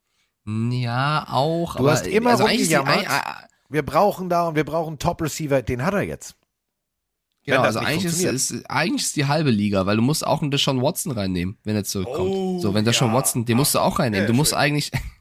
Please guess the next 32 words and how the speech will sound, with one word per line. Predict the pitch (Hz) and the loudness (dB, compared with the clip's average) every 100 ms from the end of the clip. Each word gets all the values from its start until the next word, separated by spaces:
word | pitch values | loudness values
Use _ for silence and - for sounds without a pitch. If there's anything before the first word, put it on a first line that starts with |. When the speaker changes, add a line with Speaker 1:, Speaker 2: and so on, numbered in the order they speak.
| _ _ - | _ _ -20
Speaker 1:
<laughs> | - - - - | -12 -8 -8 -4
du | 151 | 0
musst | 180 | 2
auch | - 180 | 2 2
einen | 208 | 2
Kirk | - 196 | 0 0
Cousins | - 202 220 - | 0 0 -2 -2
nennen | 127 117 | 0 0
aufgrund | 113 127 | 0 -2
seines | 123 113 | 0 -2
Vertrages. | - 113 107 107 107 | -4 -4 -4 -2 -2
Du | 135 | -2
musst | 156 - | -2 -2
eigentlich | 135 160 170 - | 0 0 0 0
auch | - 147 175 | 2 2 2
einen, | - 127 143 143 - | -2 -2 -2 -2 -2
ähm, | 127 131 131 127 127 127 123 | 0 2 2 2 2 2 0
Ryan | 101 127 165 160 | 4 4 4 -2
Tannehill | - 196 202 143 113 | -2 2 6 6 6
nennen, | 110 107 | 4 4
wenn | 107 | 4
wir | 110 | 4
beide | 104 110 110 | 4 4 4
sagen, | 107 107 107 | 2 2 2
Malik | 104 107 | 0 0
Willis | 104 110 107 - | 2 2 2 0
ist | 107 - | -2 -2
schon, | 117 107 98 | -2 -4 -4
äh, | 95 98 95 | -4 -4 -4
bereit | 104 101 107 | -2 -2 -2
zu | - | -4
übernehmen. | 101 107 135 123 | -4 0 2 2